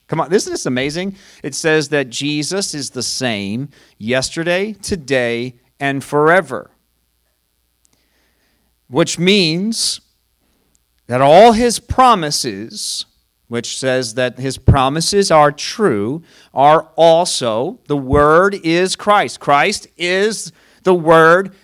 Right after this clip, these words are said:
made flesh. So let's just take it. Come on, let's just do some simple reasoning here. That means that the Word is the same yesterday, today, and forever, which means when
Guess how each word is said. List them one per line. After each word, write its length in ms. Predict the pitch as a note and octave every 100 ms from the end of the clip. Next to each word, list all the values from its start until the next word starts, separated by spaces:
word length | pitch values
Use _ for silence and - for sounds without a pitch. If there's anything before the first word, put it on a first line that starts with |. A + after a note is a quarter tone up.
| -
made 240 | C#3+ D#3
flesh. 360 | - G#3+ E3+ -
So 120 | D3
let's 160 | D3
just 180 | D3 D3+
take 360 | - F3 F3+ F#3+
it. 260 | G#3+ _
Come 160 | - D#3
on, 140 | F3+
let's 160 | E3 D#3+
just 200 | E3+ - _ _ _ _
do 120 | - F3+
some 240 | - F3
simple 400 | - F#3+ G3 G3+
reasoning 600 | G3+ A#3+ B3+ F3 F3 E3+
here. 400 | E3 E3 F#3 A3 _ -
That 180 | D3+ E3
means 300 | F#3 F#3 D#3+
that 300 | F#3+ D3+ E3+
the 100 | F#3+
Word 840 | F3 G#3 C4+ C4+ F3 E3+ G3+ G3 - _ -
is 240 | G3 F#3+ D3
the 160 | E3+
same 720 | D#3+ - A#3 B3 G#3 F#3+ A3 A3+ _ _ _ _ _ _ _ _ _
yesterday, 920 | C3 F3 G#3 G3 - A#3 A3+ A#3 A#3+ G#3+
today, 840 | - G#3+ D#3 E3+ E3 E3 F#3 G#3 - _
and 220 | D#3+ F3 E3
forever, 680 | F3+ F#3+ A#3+ A#3+ C#3 F#2 - -
which 260 | D#3 -
means 500 | E3+ F3 F#3+ A#3 -
when 380 | D#3+ D#3+ D#3 D3